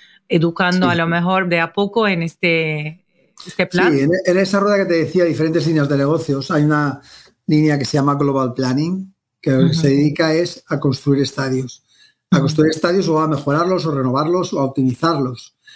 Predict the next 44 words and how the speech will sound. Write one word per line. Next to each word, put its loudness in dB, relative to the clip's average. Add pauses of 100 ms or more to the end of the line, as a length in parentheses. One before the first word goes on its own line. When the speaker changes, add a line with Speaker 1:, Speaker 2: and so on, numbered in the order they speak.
(240)
Speaker 2:
pero 2
desde 2
un 4
área 2
de 0
tanto 0
en, -4
en 0
el 0
project 2
cost, -2 (160)
que -6
es -6
el -2
coste 0
de 4
la 2
realización -2
de 4
los 0
mismos 2
y 2
de 2
las -2
obras, -2 (400)
como 2
en 2
la 0
comercialización 0
de 0
los 0
mismos. -2
La -6
comercialización 2
es 2
muy 2
importante. -2 (380)
Como 0
bien 2
sabes, -2 (380)
yo -2
siempre 0
hago 0
ejemplos -2